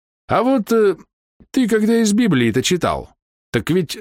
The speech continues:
там не сказано, что Бог звал против законной власти».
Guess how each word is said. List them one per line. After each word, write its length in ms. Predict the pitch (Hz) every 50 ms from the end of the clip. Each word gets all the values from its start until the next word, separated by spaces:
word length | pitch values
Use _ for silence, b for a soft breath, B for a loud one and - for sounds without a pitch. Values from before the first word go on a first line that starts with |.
| 196 127
там 200 | - 127 117 120
не 120 | 139 185
сказано, 540 | 202 - - - 120 104 98 117 160 220 233
что 220 | 202 - - 214 190
Бог 320 | 160 156 170 143 110 101
звал 320 | 98 110 127 147 135 117
против 320 | - 127 123 - - 131 120
законной 540 | 120 151 165 131 - 147 135 139 143 160 175
власти». 500 | 185 170 110 87 - - - 78 -